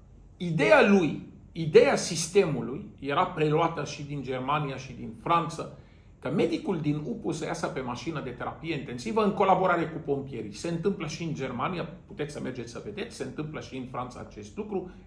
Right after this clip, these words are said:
există. Și se întâmplă și în alte țări, nu numai Franța și Germania. Deci,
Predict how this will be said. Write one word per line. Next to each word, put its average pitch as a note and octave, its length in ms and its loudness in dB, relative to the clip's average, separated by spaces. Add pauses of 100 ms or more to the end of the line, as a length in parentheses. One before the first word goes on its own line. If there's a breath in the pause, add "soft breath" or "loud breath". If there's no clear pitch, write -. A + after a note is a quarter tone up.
(120)
există. - 540 -2 (920 soft breath)
Și - 160 -8
se D3+ 160 2
întâmplă F3 380 2
și - 140 -2
în E3+ 60 -6
alte C#3+ 360 -6
țări, - 280 -12
nu A2+ 80 -8
numai G#2 260 -8 (580)
Franța G2+ 340 -10
și - 160 -14
Germania. - 400 -16 (720 soft breath)
Deci, D#3 420 0